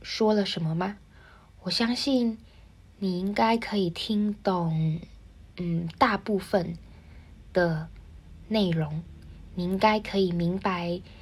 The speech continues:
这个新闻报道的意思。好，那听完这一集的Learn Taiwanese Mandarin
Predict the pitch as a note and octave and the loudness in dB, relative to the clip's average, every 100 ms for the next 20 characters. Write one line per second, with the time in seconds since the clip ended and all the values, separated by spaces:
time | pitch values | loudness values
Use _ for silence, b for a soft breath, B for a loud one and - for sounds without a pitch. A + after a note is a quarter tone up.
0 | B B B - F#3+ F3 E3+ - B3+ C4+ | B B B 0 2 2 2 0 0 2
1 | A3+ F3 F3 C4+ A3 - - - - - | 4 2 2 0 0 0 -6 -6 -6 -2
2 | C4 - - - - - - - - B | -2 -2 -8 -12 -16 -20 -20 -20 -20 B
3 | B B B B B - F3+ G3+ - B | B B B B B -4 -4 -4 -8 B
4 | B - A#3 A3+ G#3 G3+ - D4 C#4 G#3 | B -2 2 4 4 0 -2 0 2 2
5 | G3+ G#3 G#3+ G#3+ G3+ F3 F3 F3 F3 E3+ | 2 2 2 2 -2 0 2 2 0 -2
6 | F3 G3 G3+ G3+ G3 F#3 F#3 F#3 G3 F3+ | 0 0 2 0 0 0 -2 -2 -2 -4
7 | F3+ G3 G3+ | -2 -2 -2